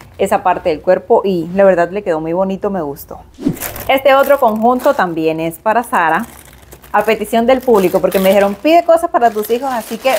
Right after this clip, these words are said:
pedí cosas para mis hijos. Viene este pantalón, es largo, está muy bonito, no transparenta, el color es precioso, precioso, tipo verano, otoño, no sé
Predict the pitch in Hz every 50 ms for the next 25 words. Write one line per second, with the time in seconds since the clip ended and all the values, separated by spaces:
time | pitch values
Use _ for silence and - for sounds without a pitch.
0 | - - - 220 208 202 208 214 254 262 - - 269 262 277 294 277 - 262 220
1 | 202 190 180 175 - 202 180 170 160 160 156 - - - _ _ - - - -
2 | - - - - - 175 180 202 202 208 208 - 214 226 220 - 247 - 196 185
3 | 185 170 156 165 196 240 294 330 359 - - - - _ - - - - - -
4 | - - - - 170 175 175 - - - - 175 180 190 190 185 185 165 180 165
5 | 233 277 277 - - - - 180 - - 180 175 180 190 190 208 220 196 220 220
6 | 214 208 196 - 214 214 - 190 185 180 175 - 170 190 196 190 - 180 156 156
7 | 175 196 190 - 220 220 - - 175 165 165 - 170 160 156 156 160 160 - -
8 | 165 151 151 - - - - 190 175 160 160 - - - 185 180 175 170 165 151
9 | 143 143 - 180 - - 160 147 - - - 160 160 160 160 156 156 - 202 214
10 | 220 - - - - - - - - - - - 208 202 - 180 190 190 180 -
11 | - 180 180 175 165 165 160 160 165 185 196 202 - 190 185 180 - - 185 175
12 | 170 165 156 156 165 185 214 233 - - 190 175 165 170 - - 165 147 131 -